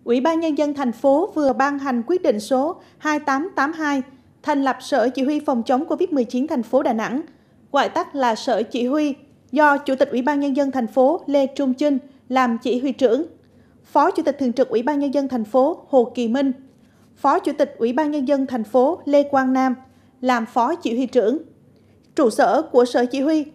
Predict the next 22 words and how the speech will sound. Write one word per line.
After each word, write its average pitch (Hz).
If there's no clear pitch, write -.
đặt 254
tại 214
hội 233
trường 247
tầng 240
hai, 285
Trung 330
tâm 294
Hành 247
chính 254
thành 294
phố, 254
số 311
hai 311
mươi 294
tư, 285
đường 233
Trần 214
Phú, 254
quận 233
Hải -
Châu. 233